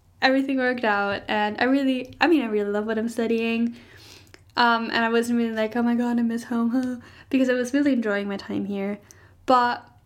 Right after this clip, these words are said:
I was really <laughs> homesick once I returned after my first semester, coming back for my second.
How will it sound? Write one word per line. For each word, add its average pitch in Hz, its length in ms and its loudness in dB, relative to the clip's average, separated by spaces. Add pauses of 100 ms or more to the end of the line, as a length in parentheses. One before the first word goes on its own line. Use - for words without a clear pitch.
(400)
I 262 220 4
was 294 340 0
really 294 220 2
<laughs> 269 120 -6
homesick 262 480 2
once 247 320 -2
I 226 120 2
returned 220 840 0
after 220 340 0
my 214 140 -4
first 208 340 -6
semester, 214 460 -6
coming 214 280 -4
back 202 220 -4
for - 80 -8
my 220 120 -4
second. 214 720 -4